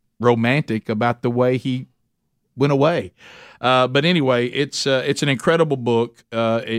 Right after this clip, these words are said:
if you think you know the story of Bo Jackson, you, you could know more, and you will know more by reading The Last Folk Hero, The Life and Myth of Bo Jackson. Jeff, I just want to say thanks on behalf of all of us that are fans of Bo for taking the time to go do so much research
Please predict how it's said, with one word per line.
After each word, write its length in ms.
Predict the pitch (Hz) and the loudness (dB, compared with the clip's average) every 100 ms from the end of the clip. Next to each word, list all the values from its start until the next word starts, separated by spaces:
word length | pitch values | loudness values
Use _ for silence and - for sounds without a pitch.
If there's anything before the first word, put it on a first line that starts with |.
| 107 | -4
if 180 | 117 | -4
you 80 | 127 | -4
think 340 | 113 156 165 - | -2 -2 -2 -2
you 300 | 143 135 120 _ _ - | 0 0 -2 _ _ 0
know 260 | 139 139 | 2 2
the 100 | 120 | 0
story 380 | 113 - 131 127 | -6 -2 0 0
of 120 | 117 | 0
Bo 160 | 110 117 | 0 -2
Jackson, 800 | 104 117 110 107 117 110 113 - | 0 0 -2 -4 -2 0 0 -4
you, 260 | 117 123 135 | -6 -4 -4
you 220 | 117 123 131 | -6 -6 -4
could 200 | 135 117 | -2 0
know 160 | 127 | 0
more, 320 | 123 127 113 | 2 2 2
and 140 | 113 110 | 2 0
you 80 | 117 | 0
will 160 | 131 | 0
know 160 | 117 110 | 0 0
more 240 | 107 110 | 0 0
by 120 | 107 | 0
reading 380 | 107 120 120 113 - - - | 0 0 0 -2 -4 -14 -10
The 100 | 110 | -2
Last 320 | 117 139 135 | 0 0 0
Folk 240 | - 123 - | -2 -4 -4
Hero, 460 | 127 117 117 113 | -6 -2 -2 -2
The 120 | 107 | -2
Life 300 | 107 117 123 | -2 0 0
and 100 | 117 | -2
Myth 220 | 113 113 107 | 0 -2 -2
of 80 | |
Bo 140 | 104 107 | -4 -2
Jackson. 480 | 101 110 107 113 104 - - | -2 -4 -4 -4 -6 -8 -8
Jeff, 240 | - 170 160 | 0 2 2
I 140 | 175 | 0
just 160 | 214 160 | 0 -2
want 100 | 143 | -6
to 40 | 135 | -2
say 140 | 135 | -4
thanks 340 | 123 143 135 | -2 -4 -4
on 80 | 135 | -4
behalf 300 | 123 127 131 | 0 0 0
of 140 | 123 120 | -2 0
all 180 | 135 | 2
of 100 | 131 | 2
us 220 | 123 120 - | 0 -2 -2
that 100 | 113 | -4
are 60 | |
fans 520 | 104 131 139 127 117 - _ _ - | -2 -2 0 0 -2 -6 _ _ -6
of 160 | 113 | -2
Bo 180 | 110 120 | 0 0
for 160 | 113 110 | 0 -6
taking 440 | - 147 143 135 | -2 -2 -2 -2
the 100 | 120 | -2
time 400 | 113 127 123 120 | -2 0 0 0
to 100 | 120 | -2
go 220 | 107 123 | -2 0
do 280 | 113 113 120 | -2 -2 -2
so 220 | 107 135 | -2 -2
much 220 | 123 113 113 | -2 -4 -2
research 640 | 120 110 117 107 - - | -2 -2 -2 -2 -4 -14